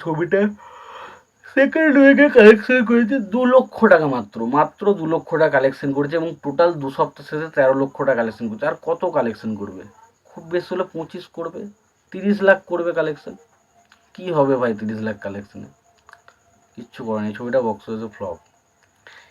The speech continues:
এবং আমার বস বলে যে সিনেমাটা রিলিজ করেছে, সেই সিনেমাটার ফার্স্ট উইকের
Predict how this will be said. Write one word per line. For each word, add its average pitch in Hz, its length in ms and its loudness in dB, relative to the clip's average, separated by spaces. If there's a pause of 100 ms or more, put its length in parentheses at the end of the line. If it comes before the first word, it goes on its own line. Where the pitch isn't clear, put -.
(140)
এবং 156 120 -2 (180)
আমার 170 200 4 (100)
বস 180 140 6 (100)
বলে 170 180 0
যে 170 140 -2
সিনেমাটা 147 340 -2 (100)
রিলিজ 135 200 -4 (100)
করেছে, 135 260 -4 (840)
সেই 175 240 2
সিনেমাটার 175 440 4 (600)
ফার্স্ট 147 340 -2
উইকের 170 240 -2